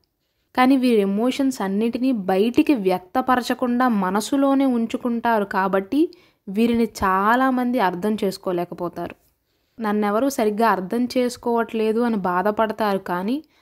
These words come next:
"నాలో నేనే అన్నీ" అనుకుంటే అవతల వాళ్ళకి ఎలా తెలుస్తుంది అనే ఆలోచన చేయరు. ఈ రాశికి అధిపతి శని కాబట్టి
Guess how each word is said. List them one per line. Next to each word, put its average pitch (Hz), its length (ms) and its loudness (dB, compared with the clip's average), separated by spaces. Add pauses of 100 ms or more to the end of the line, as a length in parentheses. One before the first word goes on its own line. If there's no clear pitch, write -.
(280)
"నాలో 226 480 6
నేనే 285 460 4
అన్నీ" 277 320 2
అనుకుంటే 262 440 -2
అవతల 226 360 0
వాళ్ళకి 247 300 -2
ఎలా 190 200 2
తెలుస్తుంది 233 480 -2
అనే 226 140 -2
ఆలోచన 214 560 0 (100)
చేయరు. 165 260 -4 (1120)
ఈ 233 120 4
రాశికి 262 580 4
అధిపతి 277 400 -2
శని 214 320 -4
కాబట్టి 202 640 -2